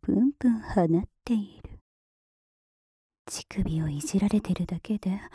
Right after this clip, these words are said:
ドロドロと大量に溢れさせて。ああ、だらしない。だが、どれだけ物欲しそうにしてもダメだ。絶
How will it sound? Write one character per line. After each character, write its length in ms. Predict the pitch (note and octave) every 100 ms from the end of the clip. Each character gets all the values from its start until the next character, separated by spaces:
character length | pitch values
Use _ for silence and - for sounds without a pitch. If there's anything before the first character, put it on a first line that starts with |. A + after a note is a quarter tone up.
| - - - -
ド 440 | D#3+ D3+ C3+ C#3
ロ 220 | F#3 E3
ド 160 | - D3
ロ 160 | -
と 140 | - -
大 320 | - D#3 E3
量 180 | E3+ F3
に 140 | F#3
溢 320 | F3 - - -
れ 100 | G#3+
さ 240 | - B3
せ 200 | - A#3
て。 200 | - - - - - - - - -
あ 1160 | - - - - - - - - - _ B3 -
あ、 880 | - - F3+ - - - - - - - -
だ 300 | D3 C3 C3
ら 180 | C3+ C3+
し 320 | - - - -
な 480 | F3+ - F3+ G#3+ A#3 - - - - _ _ _ _ _ - - - _ _ _ _ _ _ _ _
い。 40 | E3
だ 240 | D#3 D#3 F3+
が、 200 | F3+ - - _ _ _ _ _ _ _ _ _ A3
ど 160 | G#3+
れ 100 | A3
だ 140 | G#3+ G3+
け 140 | F3+
物 220 | E3+ F3+
欲 180 | G3 A3
し 60 | -
そ 240 | - A#3+
う 60 | A#3
に 120 | G3+
し 100 | -
て 140 | -
も 140 | D#3+ D#3 -
ダ 180 | D3
メ 220 | D3 E3+ A#3
だ。 80 | - _ _ _ _ _ _ _ _ _ _ _
絶 200 | - C3+